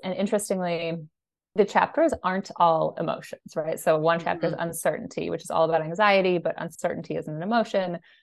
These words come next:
Speaker 1: Perfectionism also technically is not an emotion. But what we found is that when we talked about anxiety or when we talked about envy, which is usually what,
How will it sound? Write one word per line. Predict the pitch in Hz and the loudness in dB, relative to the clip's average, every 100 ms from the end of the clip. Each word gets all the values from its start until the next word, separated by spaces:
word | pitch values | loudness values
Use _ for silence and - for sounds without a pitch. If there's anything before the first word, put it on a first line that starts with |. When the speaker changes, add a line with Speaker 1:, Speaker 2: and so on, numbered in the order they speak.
| _ - | _ -2
Speaker 1:
Perfectionism | 208 196 - 180 170 170 | 2 4 4 0 2 0
also | 160 165 156 | 2 0 0
technically | 156 - 165 170 165 160 | -2 -4 -4 0 0 2
is | 170 165 | -2 -2
not | 160 156 | -2 -2
an | 165 160 | -4 -4
emotion. | 156 160 - 269 339 - _ _ _ _ | -4 -6 -6 -8 -8 -14 _ _ _ _
But | - 180 | 4 6
what | 185 | 6
we | 185 | 4
found | 180 196 196 190 185 | 0 0 0 0 -2
is | 170 | -2
that | 170 165 | 0 0
when | 165 | 0
we | 165 | -4
talked | 165 - 165 170 - | -6 -2 -2 -2 -6
about | 160 156 151 151 - _ _ _ _ _ _ _ _ | 0 2 2 0 -2 _ _ _ _ _ _ _ _
anxiety | 185 170 196 214 220 196 165 151 156 196 - _ | -6 0 6 8 8 4 2 0 -2 -4 -8 _
or | - 180 | 6 6
when | 170 | 6
we | 170 | 0
talked | 165 165 | -4 -4
about | 160 - | -4 -4
envy, | 180 190 185 160 - | 0 0 0 -2 -4
which | 170 165 | -4 -4
is | 170 | -4
usually | 165 160 | -4 -4
what, | 156 165 165 | -2 -2 -2